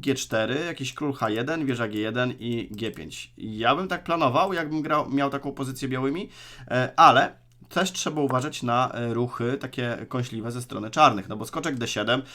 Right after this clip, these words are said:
od razu tutaj proponuje wymianę. Na co Janek zagrywa hetman H pięć. No hetman, e, wszedł do obozu tutaj przeciwnika i straszy.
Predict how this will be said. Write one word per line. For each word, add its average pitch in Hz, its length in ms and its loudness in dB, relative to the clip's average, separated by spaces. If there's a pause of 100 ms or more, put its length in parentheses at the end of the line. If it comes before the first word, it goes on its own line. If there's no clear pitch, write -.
(160)
od 120 160 0
razu 131 240 4
tutaj 127 420 0
proponuje 117 580 -2
wymianę. 120 480 4 (260)
Na 170 140 0
co - 120 -4
Janek 160 400 0
zagrywa 117 640 2 (1300)
hetman 123 320 -2
H - 140 -8
pięć. 131 420 -4
No - 100 -6
hetman, 180 340 -2 (380)
e, 98 340 -4
wszedł 117 320 -4
do 117 140 0
obozu 120 540 -2
tutaj - 220 -8
przeciwnika 113 760 -6
i 113 300 -6
straszy. - 540 -4